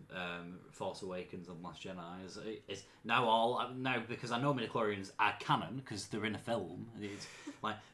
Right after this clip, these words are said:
Speaker 1: does she have a really high midichlorian count? Is that why she's so good with the Force? It, it just, so it ruins, it does, like, a lot of what Phantom Menace does, it just ruins a lot of the mysticism of what happens in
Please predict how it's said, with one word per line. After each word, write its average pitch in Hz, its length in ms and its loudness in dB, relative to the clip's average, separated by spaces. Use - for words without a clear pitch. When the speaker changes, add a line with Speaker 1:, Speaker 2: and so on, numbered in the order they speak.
Speaker 1:
does 117 100 -2
she - 140 2
have 117 180 0
a - 40 2
really 160 240 2
high 160 280 2
midichlorian 175 500 -2
count? 190 180 0
Is - 100 -4
that 101 160 4
why 151 180 4
she's 208 300 0
so 208 160 6
good 202 180 6
with 196 200 0
the 208 60 -4
Force? 190 480 4
It, - 140 -4
it 135 140 0
just, 180 260 0
so 135 440 2
it 120 180 -6
ruins, 135 500 2
it 123 160 -2
does, 139 340 0
like, 127 220 4
a - 60 -2
lot 143 280 6
of 127 80 0
what 127 120 0
Phantom 101 240 -2
Menace 92 180 -8
does, 90 160 -8
it 92 100 -8
just 98 180 -12
ruins 92 340 -4
a 92 60 -8
lot 82 120 -6
of 87 60 -10
the 92 80 -12
mysticism 85 640 -12
of 87 80 -16
what 80 160 -12
happens - 480 -10
in 85 60 -16